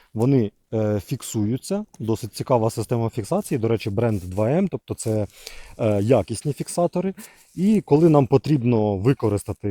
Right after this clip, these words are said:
м, ноші, то просто смикаємо за ось цю ручку. При цьому вони відриваються, ось ці фіксатори знімаються з системи молі.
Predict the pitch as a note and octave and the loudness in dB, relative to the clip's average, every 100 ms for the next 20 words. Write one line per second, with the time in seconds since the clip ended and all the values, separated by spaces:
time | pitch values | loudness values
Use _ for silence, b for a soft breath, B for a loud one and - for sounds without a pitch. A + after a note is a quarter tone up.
0 | F#2+ F#2 G#2+ G2 F#2+ F#2 F#2+ F3 G3+ - | -6 -6 -6 -6 -4 -4 0 0 0 -2
1 | F3+ A#2+ A2+ C3 E3+ - A2 - A#2+ D3 | -2 0 0 2 2 2 -2 -2 0 0
2 | B2 G#2+ G#2 F#2+ A#2+ G2+ - - G#2 B2 | 2 0 0 0 2 0 -4 -4 -2 -2
3 | - - A3+ - B B B _ _ _ | -4 -4 -4 -4 B B B _ _ _
4 | _ C3 B2+ E3 C#3 A2+ A#2 B2 G#2+ G#2+ | _ 0 2 4 4 4 2 2 0 0
5 | B2 F3+ A#3+ A3+ - D#3+ A#2 A#2+ - - | 0 2 0 -2 -2 -4 -2 -6 -6 -4
6 | C3 - A#2 B2+ A2 A2 G#2+ F#2+ A#2+ B2+ | -2 -2 -2 0 0 0 0 0 0 2
7 | G#2 F#2+ G2+ - G#2+ - A2+ G#2 B2 G3+ | 0 -2 -6 -10 -10 -4 -2 -2 -2 -2
8 | F#3+ | -4